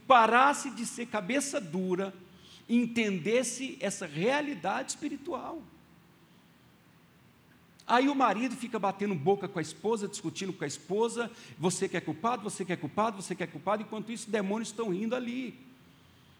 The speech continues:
Eles não entendem a realidade do mundo espiritual. Aquele bicho ali, ele é contra a família, ele é, a família manifesta a glória de Deus, ela é contra tudo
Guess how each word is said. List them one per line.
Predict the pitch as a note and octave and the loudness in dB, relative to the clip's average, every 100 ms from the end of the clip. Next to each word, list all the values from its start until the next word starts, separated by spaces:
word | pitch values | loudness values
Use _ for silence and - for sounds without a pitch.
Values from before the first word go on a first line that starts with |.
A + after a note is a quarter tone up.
| - _ _ - - | -20 _ _ -20 -4
Eles | A#3+ A3+ | -2 0
não | F3+ D4 | 2 2
entendem | D4+ - A#3 B3+ C#4 | 2 2 0 2 2
a | D4+ | 2
realidade | B3 C#4+ C#4+ A#3 A#3+ B3+ | 2 0 0 0 0 0
do | B3+ | 0
mundo | C4+ - | 0 0
espiritual. | - C#4 C#4 C#4+ A3+ A#3 C4 | -2 -2 -2 0 4 4 4
Aquele | A#3 A#3 B3+ | 0 -2 -4
bicho | A3 B3+ - A#3 | 0 0 0 -2
ali, | F#3 G#3 C4+ C4+ C#3+ - - E3 | -2 -2 0 0 -4 -10 -14 -4
ele | - B3+ | 0 4
é | B3 | 2
contra | A#3 B3+ B3+ | 2 -4 -2
a | A#3+ | -4
família, | - B3 G#3+ A3 A3 F3 | 0 2 2 0 0 0
ele | F#3+ G#3+ | 0 0
é, | |
a | F#3 | -2
família | G3 A3 G3 A#3 C4 | 0 0 0 0 0
manifesta | C4 C4 A#3+ - A#3 A3+ | 2 2 0 0 -2 0
a | A#3 | -2
glória | D#3 F#3 A3 B3 | 2 4 4 4
de | F#3 B3+ | -2 -4
Deus, | F#3 A3 F#3+ | 0 0 0
ela | G3 | -2
é | |
contra | G#3+ A3+ A#3 A#3 | -2 -6 -6 -8
tudo | - C#4 D4+ D#4 D#4+ | 2 6 6 4 0